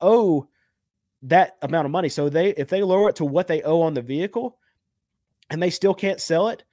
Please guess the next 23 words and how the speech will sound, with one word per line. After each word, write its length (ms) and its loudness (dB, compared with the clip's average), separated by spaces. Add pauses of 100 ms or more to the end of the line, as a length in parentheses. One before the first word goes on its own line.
(560)
they 180 0
can't 260 -2
lower 300 4
it 100 -2
any, 280 -4 (100)
any, 420 -4
uh, 280 -4 (440)
any 180 -2
further 400 0
than 180 -6
that, 220 -4
because 300 -4
if 100 -6
they 160 0
do, 340 -4
they 240 0
get 360 -4
into 500 -2
a 100 0
red 280 -2
area 280 0
where 200 -2
they're, 260 -2